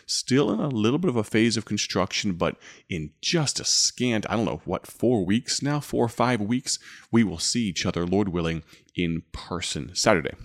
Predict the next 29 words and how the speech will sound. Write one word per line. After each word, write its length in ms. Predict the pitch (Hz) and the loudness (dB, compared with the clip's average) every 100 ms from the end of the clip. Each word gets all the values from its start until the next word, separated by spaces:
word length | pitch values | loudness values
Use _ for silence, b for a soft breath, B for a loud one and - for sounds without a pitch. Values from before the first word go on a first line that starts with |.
| - | -4
October 560 | - - - - 82 90 | -4 -4 -8 -6 -4 -4
first, 340 | - 69 - | -4 -6 -6
for 240 | - 90 - | -6 -6 -2
our 160 | 78 71 | -2 -4
grand 400 | 90 76 71 - | -6 -6 -6 -6
opening. 360 | - - - - | -6 -6 -14 0
Have 120 | 123 | 2
you 80 | 117 | 2
found 320 | 135 131 120 B B B | 2 0 -2 B B B
Second 320 | - 113 117 | -2 -2 -2
Thessalonians? 580 | - 107 107 113 127 127 | -4 -4 0 0 -2 -4
I 60 | 104 | 2
hope 200 | 117 - | 2 0
you 60 | |
have. 400 | - 98 73 - B B B B | -4 -4 -2 -4 B B B B
Let's 180 | 117 - | -4 -2
dive 360 | 85 80 73 | 0 0 0
in 140 | 76 65 | -4 -4
for 100 | - | -6
just 280 | - 92 73 | -4 -4 -2
a 40 | |
moment 300 | 78 64 - | -2 -2 -6
here. 240 | - - - B B B B B B B B | -10 -10 -12 B B B B B B B B
You 80 | 139 | 8
know, 240 | 147 120 - _ _ _ - | 8 6 -2 _ _ _ -2
I 540 | 131 143 113 98 87 82 - | 2 4 6 4 2 -4 -12
love 640 | 82 85 92 69 57 - - - - - - | -8 0 2 2 -2 -6 -12 -16 -18 -20 -10
traditions. 800 | - 110 110 - - - - - - - _ - - | -2 0 0 -4 -6 -6 -6 -8 -14 -20 _ -12 -2
Americans 960 | 98 117 104 - 80 76 98 - - | 2 4 2 0 -4 -2 -2 -2 -2